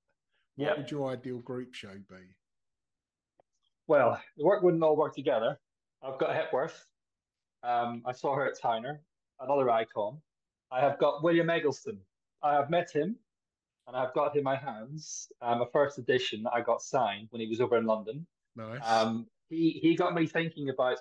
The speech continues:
Speaker 2: old materials and, and things, and, and the, the lovely Americana signage, all of the old Tootsies take pictures of, really enthusiastically got me going. So Barbara, obviously Margaret Millis,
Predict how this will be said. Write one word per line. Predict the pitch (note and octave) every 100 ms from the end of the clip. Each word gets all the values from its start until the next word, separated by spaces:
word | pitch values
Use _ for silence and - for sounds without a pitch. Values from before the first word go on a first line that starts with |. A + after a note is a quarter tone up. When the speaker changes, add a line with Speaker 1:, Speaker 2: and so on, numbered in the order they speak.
| -
Speaker 2:
old | C#3+ C3 C3 B2+ _ _ B2
materials | _ D3 C3 B2 A2+
and, | A#2+ A2+
and | A#2 A2+
things, | - B2 A#2+ A#2 - -
and, | A2+ G#2+ G#2+ - -
and | A2+ A2 G#2+ - _ _ _ _ B2
the, | C3+ C#3+
the | C3
lovely | C#3 D3+ D#3
Americana | D3 C#3+ C#3+ C3+ - C3 C3
signage, | - B2+ B2+ B2+ -
all | E3 D3+
of | C#3
the |
old | C3+ C3
Tootsies | - D3 C3+ C3+
take | - -
pictures | - A2+
of, | B2 - _ _ - C#3+
really | D3
enthusiastically | C#3 C3+ - C#3 C3 C3+ B2 - - A#2 A2
got | A#2 A2+
me | A2+ G#2 - _ _ _
going. | B2 A2
So | A2 C3+ B2+
Barbara, | D#3 D#3 D3+ C#3 - _ _ _ _ _ _
obviously | D3 D3 D3+
Margaret | C3 A#2+ A#2 A2
Millis, | G#2 A2 - -